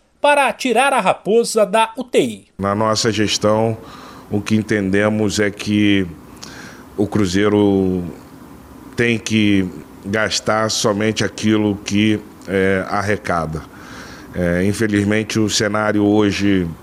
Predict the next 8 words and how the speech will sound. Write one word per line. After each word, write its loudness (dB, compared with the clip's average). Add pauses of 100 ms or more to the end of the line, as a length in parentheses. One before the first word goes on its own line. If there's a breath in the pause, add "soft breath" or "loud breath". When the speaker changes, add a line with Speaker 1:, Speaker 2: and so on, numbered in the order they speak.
(340)
Speaker 2:
ele 2
é 2
bem -2
complicado, -4 (800 loud breath)
com 0
receitas 0
de 2
até 0